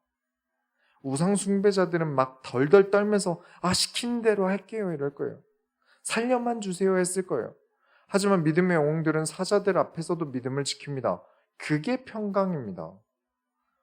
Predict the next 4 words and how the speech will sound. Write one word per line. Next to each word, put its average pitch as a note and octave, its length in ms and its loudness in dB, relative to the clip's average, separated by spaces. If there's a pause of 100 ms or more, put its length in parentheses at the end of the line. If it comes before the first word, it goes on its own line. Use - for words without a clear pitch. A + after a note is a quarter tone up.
(380)
두려움에게 G#3 800 6
잡아먹히지 D3+ 920 -2
않았다는 E3+ 720 -2
거예요. F#2+ 340 -4